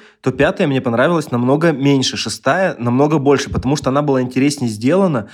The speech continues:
интереснее сплетена со всеми вот эти вот отсылками, при том, что они первый раз, мне кажется, за долгое время выбрались из Вудсбора, и они были в Нью-Йорке, в большом городе.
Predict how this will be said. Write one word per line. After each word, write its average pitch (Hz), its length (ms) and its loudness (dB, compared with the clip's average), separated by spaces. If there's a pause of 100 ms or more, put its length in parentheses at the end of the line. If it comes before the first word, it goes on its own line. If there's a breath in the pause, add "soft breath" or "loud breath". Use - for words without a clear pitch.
(120 loud breath)
интереснее 143 500 0
сплетена 135 580 -2
со 170 140 -6
всеми 139 360 0
вот 120 180 -4
эти 131 140 -2
вот 117 180 -4
отсылками, 139 540 0
при 98 120 -8
том, 143 140 0
что 143 160 -2
они 139 100 0
первый 135 320 0
раз, 131 220 0
мне 127 80 -6
кажется, 120 220 -2
за 127 40 0
долгое 127 220 0
время 131 240 2
выбрались 123 440 -2
из 113 200 -4
Вудсбора, 147 500 0
и 113 40 0
они 123 160 0
были 135 200 0
в 113 100 0
Нью-Йорке, 120 460 0
в 98 40 -8
большом 113 360 -4
городе. 127 480 0